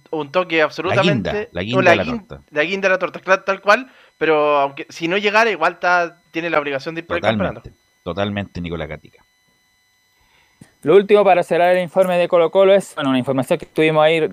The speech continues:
Speaker 3: revisando y chequeando con Laurencio Valderrama, que ahí estuvimos conversando por interno y me dice también que Díaz La Fuente nomás, T N T Sport, el canal que da los partidos del fútbol chileno, asegura, el periodista de, que cubre Colo Colo asegura que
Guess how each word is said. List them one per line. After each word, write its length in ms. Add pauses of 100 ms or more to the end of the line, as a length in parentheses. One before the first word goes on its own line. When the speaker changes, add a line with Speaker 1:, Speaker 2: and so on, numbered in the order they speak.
(160)
Speaker 3:
revisando 580
y 40
chequeando 360
con 140
Laurencio 340
Valderrama, 500
que 220 (400)
ahí 140
estuvimos 240
conversando 360
por 120
interno 260
y 60
me 100
dice 160
también 260
que 140
Díaz 180
La 120
Fuente 260
nomás, 300
T 100
N 140
T 80
Sport, 320
el 100
canal 300
que 120
da 280
los 120
partidos 360
del 80
fútbol 240
chileno, 400 (360)
asegura, 460
el 160
periodista 460
de, 160
que 120
cubre 240
Colo 200
Colo 180
asegura 480
que 300